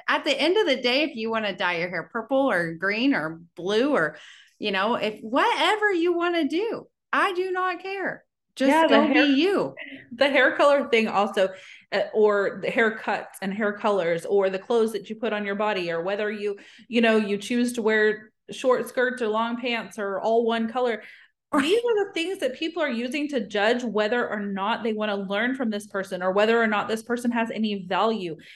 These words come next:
Speaker 2: These are the things that people are using to say whether that person is allowed to celebrate their own success or whether they're gonna hit a goal. You know, like, that is
Speaker 1: That's the sad part, is whether or not you're gonna be successful, is, like,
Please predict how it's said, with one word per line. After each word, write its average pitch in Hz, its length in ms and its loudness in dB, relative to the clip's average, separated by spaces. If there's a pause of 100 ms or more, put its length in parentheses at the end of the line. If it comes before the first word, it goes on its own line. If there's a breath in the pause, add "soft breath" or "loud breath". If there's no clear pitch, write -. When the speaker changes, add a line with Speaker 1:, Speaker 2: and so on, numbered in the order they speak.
(120)
Speaker 2:
These 254 220 0
are 339 120 2
the - 80 -6
things 285 200 0
that 233 120 0
people 247 240 2
are 220 60 6
using 240 360 2
to 226 60 2
say 226 220 2
whether 214 580 0 (100)
that 214 280 -2
person 240 380 -4
is 196 80 -6
allowed 190 320 -2
to 185 60 -14
celebrate 185 500 -2
their 175 140 -2
own 170 200 -8
success 294 460 -2 (360 loud breath)
or 269 520 4 (180 loud breath)
whether 226 680 4
they're 220 180 4
gonna 226 200 2
hit 220 200 -2
a 208 80 0
goal. 190 420 -2 (160)
You 214 120 -6
know, 254 200 0
like, 247 320 -6 (120)
that 349 240 4
is 330 100 0
Speaker 1:
That's 349 380 0
the 208 160 0
sad 190 480 0
part, 147 340 -2
is - 200 0
whether 220 240 2
or 220 40 2
not 208 280 2
you're 196 200 0
gonna 190 300 -2
be 180 160 -2
successful, 170 720 -6
is, 165 120 -4
like, 175 380 0